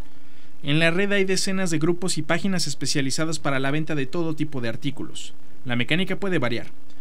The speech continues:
aunque la más común es navegar para escoger un artículo, ya sea de algún particular o una tienda especializada. Hacer la compra, una transacción monetaria en línea,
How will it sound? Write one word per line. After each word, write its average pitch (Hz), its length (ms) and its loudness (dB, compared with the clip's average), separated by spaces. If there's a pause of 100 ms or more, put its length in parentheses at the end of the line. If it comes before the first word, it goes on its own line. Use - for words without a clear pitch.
(140)
aunque 135 240 2
la 139 80 2
más 175 160 2
común 196 300 2
es 185 100 0
navegar 165 340 0
para 165 160 0
escoger 143 360 0
un 147 160 2
artículo, 117 480 0
ya 135 180 2
sea 185 160 2
de 180 60 2
algún 175 220 0
particular 127 680 0
o 120 80 -2
una 127 260 2
tienda 127 240 0
especializada. 113 720 -2 (540)
Hacer 190 260 0
la 226 160 0
compra, - 400 0 (120)
una 208 200 2
transacción 190 460 0
monetaria 165 500 2
en 139 60 2
línea, 123 380 0